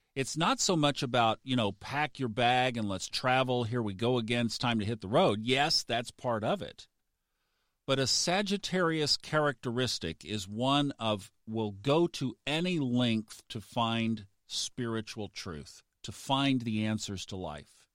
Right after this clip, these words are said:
And so some keywords that come up around that are seeker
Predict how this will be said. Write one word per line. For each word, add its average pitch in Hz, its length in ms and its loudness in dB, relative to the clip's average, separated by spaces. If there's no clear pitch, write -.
And 113 180 0
so 120 440 0
some 120 260 0
keywords 135 680 -2
that 117 180 -4
come 127 180 2
up 113 180 2
around 113 460 0
that 98 320 0
are 123 300 2
seeker 156 760 -2